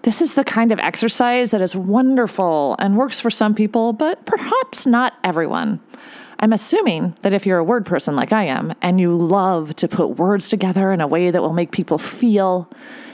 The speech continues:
then this practice will resonate with you.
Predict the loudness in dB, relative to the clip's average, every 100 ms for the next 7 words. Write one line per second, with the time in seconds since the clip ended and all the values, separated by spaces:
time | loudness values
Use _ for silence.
0 | -2 2 2 2 -2 -4 -4 -2 -4 -4
1 | -2 0 2 2 0 -2 -4 -4 -4 -4
2 | -4 -6